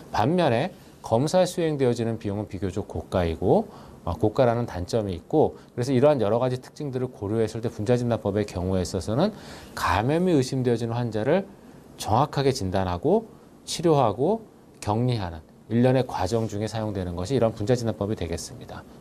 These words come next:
그래서 이러한 분자진단법은 현재 전 세계적으로 가장 널리 사용되어지는 표준, 표준 진단법이라고 할 수가 있고, 더블유에이치와 씨디씨에서도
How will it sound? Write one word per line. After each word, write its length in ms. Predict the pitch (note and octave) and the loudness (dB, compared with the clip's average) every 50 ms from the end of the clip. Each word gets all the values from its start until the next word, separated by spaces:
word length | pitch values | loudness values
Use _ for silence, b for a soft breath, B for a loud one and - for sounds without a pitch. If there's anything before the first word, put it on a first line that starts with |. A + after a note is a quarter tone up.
| - | -2
그래서 320 | - A2+ G#2 B2+ E3+ F3+ F3+ B B B B - | 0 2 4 6 4 4 2 B B B B -2
이러한 220 | A#2+ A#2+ C#3 C#3+ C3 | 2 2 4 4 2
분자진단법은 840 | B2 A2+ B2+ C3+ C3+ C#3 C3+ B2+ A2+ - G#2 G2 A#2+ E3+ F3 - B B B B B - | 2 4 4 4 4 4 2 0 0 0 0 0 0 0 0 -2 B B B B B -10
현재 320 | - E3 E3+ F3 E3+ F3 | -6 -4 -2 0 0 0
전 200 | - - G#2 A2+ | 2 2 2 2
세계적으로 760 | A#2+ D3+ D#3 C#3+ D3 C3+ B2+ A#2+ A2 G#2+ A2 C3 F3 G3 B B B B B - | 4 4 4 4 4 4 4 4 4 4 4 4 4 4 B B B B B -8
가장 340 | - - G2+ A#2+ C#3 C#3+ A#2+ | -4 0 2 2 4 2 2
널리 320 | F#2+ E2+ E2+ G#2 B2 D3 | 0 0 2 2 2 2
사용되어지는 640 | C#3+ - C#3 C3 B2 A#2 A2 G#2 G2 F#2 - G#2 G#2+ | 2 0 0 0 0 0 0 -2 -2 -2 -2 -4 -6
표준, 300 | - - F3+ - G3+ F#3 C#3 - - - - | -6 -6 -6 -4 -4 -4 -4 -6 -10 -8 -6
표준 240 | - D#3+ - F3+ D3+ | -4 0 0 0 0
진단법이라고 580 | - G#2+ G#2 G#2 G2 - G2 F#2 G2 F#2+ F#2 | 2 2 0 2 2 2 0 2 2 2 2
할 80 | A2 A#2+ | 2 0
수가 220 | A#2+ - - B2 | 0 0 0 0
있고, 420 | F#2+ E2 - - - B2 F#3 G#3 B B B B B B - | 0 0 0 2 4 4 4 4 B B B B B B -2
더블유에이치와 720 | G2 F#2 G2+ A#2+ C3+ C3+ C3+ B2+ A#2 A#2+ - - A#2+ A#2+ | 0 2 4 6 6 6 6 6 4 2 -2 -4 -4 -4
씨디씨에서도 840 | - - E3 D#3 E3 D3 - - B2+ G#2+ - - - - C3+ F3+ | -2 -4 -4 -4 -4 -4 -4 -4 -4 -4 -4 -6 -2 0 0 0